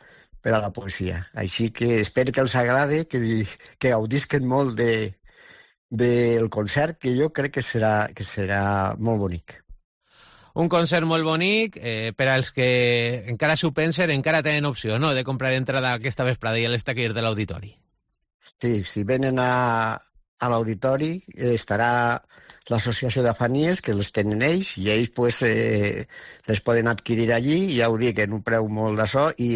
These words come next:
Speaker 1: la satisfacció de col·laborar en, en una bona causa, no? Que la veritat és que sempre, sempre alegre de,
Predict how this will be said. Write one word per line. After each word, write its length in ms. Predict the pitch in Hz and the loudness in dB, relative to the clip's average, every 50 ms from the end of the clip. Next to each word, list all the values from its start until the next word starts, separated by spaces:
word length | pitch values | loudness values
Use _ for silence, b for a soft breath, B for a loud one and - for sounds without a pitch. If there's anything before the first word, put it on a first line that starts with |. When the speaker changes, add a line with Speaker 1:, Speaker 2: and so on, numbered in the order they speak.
| 110 110 | 2 2
Speaker 1:
la 440 | 110 110 113 110 107 110 117 117 120 | 2 2 2 2 2 0 -2 -4 -4
satisfacció 580 | - - 110 - 107 - - 107 92 - 117 113 | -4 -4 -4 -4 -4 -6 -4 -6 -4 -2 -2 -2
de 120 | 117 123 | -2 -2
col·laborar 480 | - 117 117 113 107 107 107 113 120 117 123 | 0 0 0 2 2 2 2 2 2 0 0
en, 280 | 120 117 117 113 107 101 - b b b b b b b | -2 -2 -2 -2 -4 -4 -8 b b b b b b b
en 160 | 120 113 120 | -2 0 2
una 140 | 127 123 117 | 4 4 4
bona 180 | 113 110 107 104 - | 4 2 2 0 -2
causa, 300 | 90 85 - - 92 90 | -4 -6 -4 -4 -6 -4
no? 200 | 101 110 120 123 - _ - - | -4 -6 -8 -10 -12 _ -20 -10
Que 320 | - 104 104 107 107 - 107 | -8 -6 -4 -4 -4 -4 -4
la 120 | 110 104 95 | -2 -2 -2
veritat 400 | 95 92 95 - 104 98 92 113 | -2 -2 0 0 0 0 0 0
és 100 | 104 - - | -2 -2 -2
que 80 | 107 | -4
sempre, 580 | 98 - 107 98 90 - 92 95 95 95 95 - B B B B B B B B B | -2 0 0 -2 -2 -2 0 0 2 2 0 -4 B B B B B B B B B
sempre 400 | - - 117 113 104 110 107 113 113 113 113 113 117 123 123 - - - - - - - 127 - _ _ - - _ _ - - - | 0 0 2 2 2 2 2 4 4 4 2 2 0 0 -2 -4 -8 -12 -14 -16 -16 -18 -18 -20 _ _ -20 -20 _ _ -20 -8 -4
alegre 520 | - 120 117 113 120 123 113 101 98 98 95 | 0 2 2 2 2 2 0 0 0 0 0
de, 140 | 92 101 101 | 2 2 2